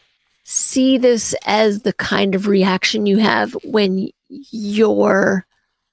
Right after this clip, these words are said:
or maybe I see it as you don't have the right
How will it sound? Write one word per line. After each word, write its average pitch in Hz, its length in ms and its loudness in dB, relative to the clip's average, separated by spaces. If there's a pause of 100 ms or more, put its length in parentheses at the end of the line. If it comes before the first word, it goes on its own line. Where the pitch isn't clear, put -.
(600)
or 240 100 0
maybe 302 320 4
I 214 140 2
see 220 360 -2
it - 140 -2
as 175 500 -4 (340)
you 311 80 2
don't 370 160 2
have 226 240 0
the 220 100 2 (260)
right 160 360 -2